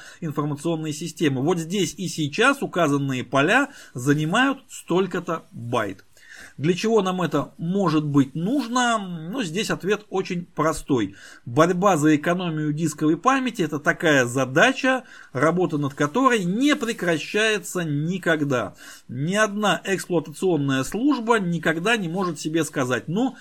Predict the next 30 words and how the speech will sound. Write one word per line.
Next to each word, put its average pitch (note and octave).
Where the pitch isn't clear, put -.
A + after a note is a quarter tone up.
дисковой F#3+
памятью D#3+
мы D#3
себя D#3
обеспечили C3+
на C#3
два D3+
поколения C3+
вперед, C4+
теперь G#3+
займемся D3+
чем-нибудь C3+
другим, F3+
а C3+
про C3+
это F#3
забудем». B2+
Так A#3
не F3
бывает. C#3+
Дисковой F3
памяти D3+
всегда E3
не B2+
хватает, A#3+
и A3+
любой A3
инструмент, E3+
который D3+
позволяет, G3